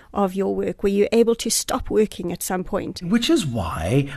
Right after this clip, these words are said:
Speaker 2: I've bought myself the upgraded car. I've bought myself the latest <laughs> phone, and I have a really fabulous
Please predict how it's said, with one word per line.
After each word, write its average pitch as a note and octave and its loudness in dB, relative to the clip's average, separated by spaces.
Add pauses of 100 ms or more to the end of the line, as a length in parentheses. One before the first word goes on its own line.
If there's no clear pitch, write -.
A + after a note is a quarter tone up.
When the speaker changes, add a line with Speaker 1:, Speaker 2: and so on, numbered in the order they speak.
Speaker 2:
I've B2+ 2
bought E3+ 4
myself A2+ 0
the C3+ 4
upgraded C3 0
car. F3 0
I've G#2+ 2
bought A#2 0
myself A2 0
the B2+ 2
latest A2 2
<laughs> - -2
phone, F#3+ 6 (240)
and E3+ 8
I D3 6
have D3+ 6
a D#3 10
really F3 8
fabulous C#3+ 2